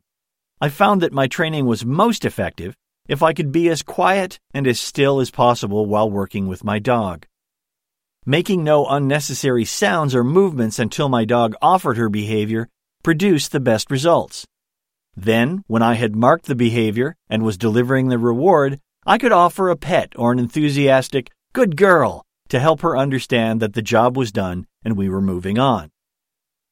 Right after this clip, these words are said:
Perhaps the biggest surprise for me when I began to focus on the mechanics of my training was the effect that it had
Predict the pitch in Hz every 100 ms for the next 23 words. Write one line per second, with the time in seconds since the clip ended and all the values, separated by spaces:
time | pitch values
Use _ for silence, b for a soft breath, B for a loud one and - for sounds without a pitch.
0 | _ _ _ _ _ _ _ - 208 226
1 | 254 - 151 110 180 156 - 120 - 110
2 | 101 95 - 107 107 113 117 117 110 107
3 | 110 127 135 123 - 139 135 131 123 110
4 | 104 95 - 185 170 120 - 90 90 85
5 | - 95 87 90 _ _ _ _ - 147
6 | 170 180 147 220 - 202 190 - 143 127
7 | 120